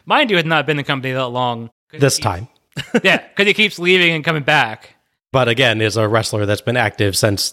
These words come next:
Speaker 2: the nineteen eighties. We saw him on our A W A Superclass three review.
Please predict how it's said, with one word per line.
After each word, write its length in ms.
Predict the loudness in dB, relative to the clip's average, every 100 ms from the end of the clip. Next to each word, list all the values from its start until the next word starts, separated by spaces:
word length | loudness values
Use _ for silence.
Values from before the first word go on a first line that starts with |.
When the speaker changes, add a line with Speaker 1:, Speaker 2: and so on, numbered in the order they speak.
| _
Speaker 2:
the 220 | 0 0
nineteen 400 | 0 -2 -4 -2
eighties. 440 | 2 2 2 -2 -2
We 120 | -2
saw 180 | 0 0
him 180 | 2 0
on 100 | 0
our 80 | 0
A 160 | 0
W 320 | 0 -2 0 0
A 60 |
Superclass 560 | 0 0 -2 0 -2 0
three 220 | 2 2
review. 420 | 2 -2 -4 -4